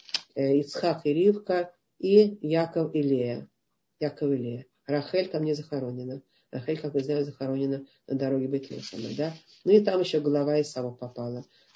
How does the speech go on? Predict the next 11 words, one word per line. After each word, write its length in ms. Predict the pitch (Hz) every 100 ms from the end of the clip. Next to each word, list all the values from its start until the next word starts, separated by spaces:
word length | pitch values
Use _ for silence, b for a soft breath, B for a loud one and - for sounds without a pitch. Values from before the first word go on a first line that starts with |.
| -
Тоже 300 | 180 160 143
не 120 | 143
просто 380 | 143 143 143 180
так, 280 | - 202 214 - - _ _ _ -
не 140 | 151
просто 340 | 147 151 -
так 320 | 165 180 175 180
Исав 580 | 170 170 165 170 165
воевал 360 | 165 165 165 160
за 100 | 165
это, 380 | 165 160 175